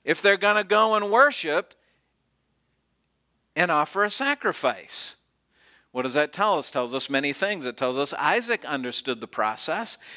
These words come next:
It tells us that Abraham was living out his faith before his son. This was not the first time he and his dad had gone to worship God together.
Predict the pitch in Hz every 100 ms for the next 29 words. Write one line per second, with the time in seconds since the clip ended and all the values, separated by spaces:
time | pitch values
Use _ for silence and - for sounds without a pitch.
0 | - - 196 196 190 190 190 160 180 214
1 | 214 196 196 180 160 165 185 190 175 165
2 | 156 - 151 151 - 135 - 139 131 123
3 | 135 127 185 - - - 208 240 208 208
4 | 202 196 170 190 208 208 - 175 165 175
5 | 165 202 202 170 156 147 120 165 208 165
6 | 151 - - - 196 185 160 160 165 190
7 | 190 147 151 156 202 190 220 262 277 -
8 | 156 135 107 -